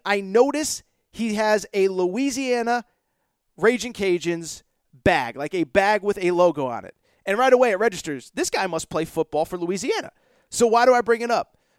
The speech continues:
I kinda make some small talk. I say, "Hey, man, how you guys feeling about Texas week one?" Guy looks me dead in the eye, and he says, "We're beating 'em." And then he goes back to talking to his girlfriend and completely ignores me. I bring this story up only to say,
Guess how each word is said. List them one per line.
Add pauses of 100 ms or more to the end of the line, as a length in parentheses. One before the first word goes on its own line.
(120)
I
kinda
make
some
small
talk.
I
say,
"Hey,
man, (460)
how
you
guys
feeling
about
Texas
week
one?" (840)
Guy
looks
me
dead
in
the
eye, (180)
and
he
says, (460)
"We're
beating
'em." (500)
And
then
he
goes
back
to
talking
to
his
girlfriend
and
completely
ignores
me. (320)
I
bring
this
story
up
only
to
say,